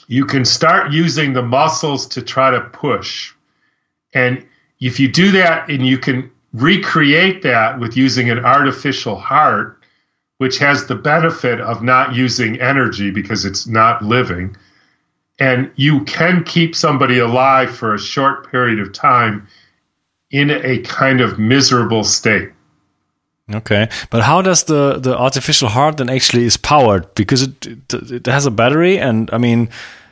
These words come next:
Speaker 2: yeah, but, um, if,
Speaker 1: So
Speaker 2: if
Speaker 1: at
Speaker 2: we
Speaker 1: least it doesn't suck the energy from the rest of the body like a normal failing heart does.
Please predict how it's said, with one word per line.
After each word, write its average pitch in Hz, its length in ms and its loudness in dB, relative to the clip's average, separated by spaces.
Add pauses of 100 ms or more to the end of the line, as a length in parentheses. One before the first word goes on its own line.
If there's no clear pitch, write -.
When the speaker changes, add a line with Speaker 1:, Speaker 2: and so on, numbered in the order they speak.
(680)
Speaker 2:
yeah, 113 340 0
but, 104 560 -2 (140)
um, 95 560 0 (140)
if, - 280 -4
Speaker 1:
So 143 100 2
Speaker 2:
if 147 60 2
Speaker 1:
at 147 60 0
Speaker 2:
we 147 100 2
Speaker 1:
least 185 300 0
it 165 120 0
doesn't 147 420 0
suck - 460 -2
the 139 140 -6
energy 135 500 -2
from 113 260 -4
the 110 100 -2
rest 117 320 0
of 101 80 -4
the 101 60 -4
body 120 480 2 (560)
like 104 300 -4 (280)
a 110 60 -6
normal 110 520 2
failing 101 560 0
heart 117 400 2
does. - 440 -12